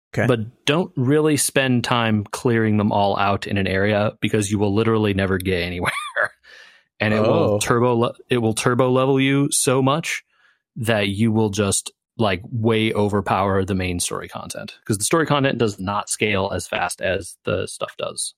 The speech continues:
Speaker 2: and as fast
Speaker 1: Uh,
Speaker 2: as you will.
Speaker 1: now, if I remember right, you were saying that the zone, the monsters auto re-level to you?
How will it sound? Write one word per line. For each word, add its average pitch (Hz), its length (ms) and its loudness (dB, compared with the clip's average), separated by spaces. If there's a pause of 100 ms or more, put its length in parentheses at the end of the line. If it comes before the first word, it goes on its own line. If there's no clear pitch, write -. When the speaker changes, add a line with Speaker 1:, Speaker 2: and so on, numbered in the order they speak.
(180)
Speaker 2:
and 110 140 -2
as 95 80 -2
fast 147 200 2
Speaker 1:
Uh, 139 40 -2
Speaker 2:
as - 100 -6
you 55 160 -6
will. - 220 -10 (200)
Speaker 1:
now, 156 280 2
if 139 140 0
I 147 60 2
remember 135 340 2
right, 113 360 0
you 113 140 -2
were 107 80 2
saying 104 340 -2
that 101 140 -2
the 101 100 -6
zone, 101 720 -2
the 104 160 0
monsters 101 540 0
auto 101 600 0
re-level 104 580 -2
to 139 140 -8
you? 170 180 -4